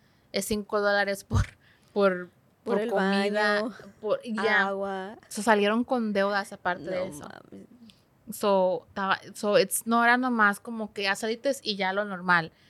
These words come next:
Speaker 1: No, era, like, completamente solamente con los calzones que traía. Y creo que ni, ni los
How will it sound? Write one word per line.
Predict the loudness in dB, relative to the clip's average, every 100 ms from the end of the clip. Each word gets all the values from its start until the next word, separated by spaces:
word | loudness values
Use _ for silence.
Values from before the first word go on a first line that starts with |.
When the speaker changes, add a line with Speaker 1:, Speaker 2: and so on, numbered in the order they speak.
| _
Speaker 1:
No, | 2 4 4
era, | 0 -2 -2 -2
like, | -2 -2 -2 -8 _ _ _ _ _ _ _ _ _ -20 _ _ -20 -6
completamente | 0 0 2 0 2 0 0 -4 -4 -4
solamente | -4 -4 -4 -6 -6
con | -6
los | -6 -4
calzones | -6 -4 -10 -10
que | -10
traía. | -4 -2 0 -2 -10 -16 -8
Y | -4
creo | -4
que | -4
ni, | -6
ni | -6 -6 -4
los | -2 -4